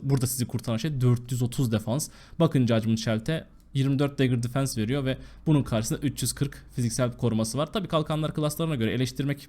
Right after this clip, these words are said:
burada doğru olmaz. Tabii ki de birileri iyi olacak ve bu Equalizer bu konuda hakkını vere vere iyiliği karşılıyor. Mükemmel seviyede iyi kullanabilirsiniz. Artı yedisi de aynı şekilde bu arada kıyasladığınızda yine aynı olacaktır. Bence Equalizer çok güzel bir kalkan. Bütçeniz yetiyorsa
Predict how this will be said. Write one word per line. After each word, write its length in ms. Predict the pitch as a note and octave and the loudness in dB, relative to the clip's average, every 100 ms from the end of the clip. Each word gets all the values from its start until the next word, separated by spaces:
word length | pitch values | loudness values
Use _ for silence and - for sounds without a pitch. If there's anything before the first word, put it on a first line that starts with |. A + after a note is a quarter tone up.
| - | -4
burada 340 | B2+ B2+ C#3 - - _ - | -2 0 -2 -6 -20 _ 0
doğru 220 | B2+ C3 C#3+ | 4 4 4
olmaz. 340 | C3+ G3+ A3+ - - - - | 2 0 -2 -10 -20 -20 -2
Tabii 180 | E3+ A#2 | 0 2
ki 80 | |
de 120 | A2+ A#2+ | 2 4
birileri 280 | A#2 A2+ | 4 4
iyi 160 | A2+ A2 | 4 2
olacak 360 | G#2 G#2+ F#3+ C3 | 2 2 0 0
ve 140 | B2 | 0
bu 160 | E3+ - | 0 -2
Equalizer 480 | A#2+ B2+ D3+ A#2+ A2 | -4 0 2 2 0
bu 60 | |
konuda 200 | A#2+ C3 | -2 -2
hakkını 400 | C#3+ A2+ C3 C3 | -2 -2 0 2
vere 180 | A#2+ C3+ | 2 2
vere 160 | A#2 - | 2 2
iyiliği 360 | A#2 A2 B2+ | 0 2 0
karşılıyor. 580 | B2 A2+ A2 A2 A2 C3 - - | -2 -4 -4 -6 -6 -6 -10 -8
Mükemmel 420 | A#2+ A#2 B2 B2+ B2 | -4 0 2 2 2
seviyede 360 | A2 G2+ B2 | 0 0 0
iyi 340 | - A2 D3+ - | 0 -2 -4 -2
kullanabilirsiniz. 760 | B2+ A2+ C#3 A2+ G#2+ G2 F#2+ | 0 2 0 -2 -4 -6 -4
Artı 240 | C3+ C3+ D3+ | -4 -2 -2
yedisi 240 | C3+ C3+ | -2 0
de 40 | |
aynı 120 | G#2+ A2+ | 0 -2
şekilde 380 | A#2 A2 A2+ | -4 -4 0
bu 80 | A2 | 0
arada 180 | G#2 A2 | 0 -2
kıyasladığınızda 580 | A#2+ A2 G#2+ A2 G#2+ C3 | -2 -2 -2 -2 0 0
yine 340 | B2+ A#2 C#3+ - - - | 2 2 0 -6 -14 -2
aynı 240 | B2 A2+ | 2 2
olacaktır. 480 | G#2 G#2 G#2+ D3+ - | 2 0 -2 -6 0
Bence 280 | C3 A2 A2+ | 2 4 2
Equalizer 500 | - A#2 A2+ G#2 A#2+ | 0 -2 -2 0 -2
çok 220 | A#2+ A2+ | -2 -4
güzel 200 | A2+ G#2 | -2 -2
bir 80 | B2 | -2
kalkan. 380 | - A2 - C#3 - | -4 -4 -4 -6 -6
Bütçeniz 340 | B2 A#2+ A2+ A2 | -8 -2 0 0
yetiyorsa 440 | A2 A2 C3+ C3 | 0 -4 -4 -6